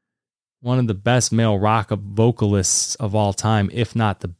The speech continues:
best. So anything Cornell, especially young Cornell, is just belting his ass off on is gonna be amazing. All right, coming in number eight. I said no heavy metal. I, you could maybe, this is kinda heavy metal. <clears throat> It was one of their lighter,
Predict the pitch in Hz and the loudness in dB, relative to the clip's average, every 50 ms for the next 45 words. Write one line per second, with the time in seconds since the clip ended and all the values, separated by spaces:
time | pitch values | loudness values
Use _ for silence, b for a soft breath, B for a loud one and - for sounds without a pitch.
0 | _ _ - 113 113 107 92 - - - 107 107 117 127 139 143 139 - - 151 | _ _ -2 0 0 0 0 -2 -2 -2 0 0 2 2 2 2 2 2 2 2
1 | 139 123 107 - - _ _ _ _ _ - - 120 110 104 101 104 110 117 117 | 2 2 0 -2 -8 _ _ _ _ _ -6 -4 -2 0 0 0 2 2 4 4
2 | 110 101 95 - - - 120 110 - - 110 107 98 101 104 110 110 101 - - | 4 2 0 0 0 0 0 0 0 -2 -2 -2 0 2 2 2 2 2 0 0
3 | 104 101 101 101 101 98 95 90 104 101 90 - _ _ _ _ - 113 107 113 | 0 2 2 2 0 0 0 -2 -4 -4 -6 -8 _ _ _ _ -2 0 0 0
4 | 107 - 113 107 107 104 98 98 98 101 - 113 110 107 104 - - 98 98 95 | 0 2 2 2 4 2 2 0 0 -2 0 2 2 2 2 2 2 2 0 0
5 | 95 - 95 92 92 90 90 87 - _ _ _ _ _ _ _ _ _ _ 117 | 0 0 0 0 0 0 -2 -4 -6 _ _ _ _ _ _ _ _ _ _ -10
6 | 104 104 104 107 98 101 95 92 98 95 92 92 - - - 101 95 92 92 92 | -8 -4 -2 0 0 0 2 0 0 0 0 -2 -4 -6 -6 -4 -2 -2 -2 -2
7 | 92 87 85 87 85 b b b b b b b _ _ _ _ _ _ _ _ | -2 -4 -4 -6 -8 b b b b b b b _ _ _ _ _ _ _ _
8 | _ _ _ 120 107 104 98 - - 156 160 175 180 175 165 156 147 143 131 123 | _ _ _ -2 -2 -2 -2 -2 0 0 2 2 2 2 2 2 2 2 2 2
9 | 123 123 123 127 127 - _ - 127 131 - - 180 180 185 185 160 143 170 160 | 2 2 2 0 -2 -4 _ -6 -4 -4 -2 0 0 0 2 2 2 2 2 2
10 | 156 151 156 156 151 143 135 143 147 147 151 160 156 151 - 151 151 156 156 156 | 2 2 2 2 2 0 0 -2 -2 -2 -4 -4 -4 -2 -2 0 2 2 2 2
11 | 151 156 147 139 147 143 - - 143 - - 147 143 139 135 143 139 135 135 139 | 2 2 0 0 0 0 0 -2 -4 -2 -2 0 0 0 0 0 0 0 0 2
12 | 143 143 147 139 - - _ 156 160 170 135 127 131 131 120 127 139 147 147 143 | 2 2 2 0 -2 -2 _ 2 2 2 0 -2 -2 -2 0 0 2 2 2 2
13 | 131 135 123 110 107 113 123 131 139 135 143 139 127 | 2 2 0 2 2 2 2 4 4 2 2 0 0